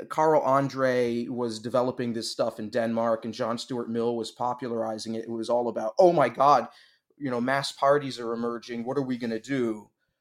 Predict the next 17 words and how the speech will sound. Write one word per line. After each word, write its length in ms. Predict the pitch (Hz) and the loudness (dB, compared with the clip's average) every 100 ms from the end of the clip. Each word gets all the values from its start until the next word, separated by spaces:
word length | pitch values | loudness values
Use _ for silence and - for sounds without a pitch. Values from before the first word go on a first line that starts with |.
| _ 123 | _ -6
You 100 | 120 | -2
know, 80 | |
let's 240 | 117 131 - | -2 -2 -2
ha-, 120 | 147 | -4
let's 180 | 123 - | -4 -6
use 220 | 127 110 | -6 -6
this, 400 | 135 123 - - | -4 -4 -6 -8
let's 180 | 131 120 | -10 -8
use 200 | 123 113 | -8 -10
this 280 | - 143 - | -4 -4 -4
reform 540 | 123 - 123 113 107 | -12 -8 -4 -4 -4
to 100 | 107 | -10
save 440 | 104 - 110 107 - | -12 -10 -10 -10 -8
the 100 | 117 | -4
old 320 | 110 113 107 | -2 -2 -4
local 300 | 110 107 110 | -10 -8 -6
notables, 680 | 110 117 110 101 98 - - | -4 -4 -4 -10 -18 -20 -20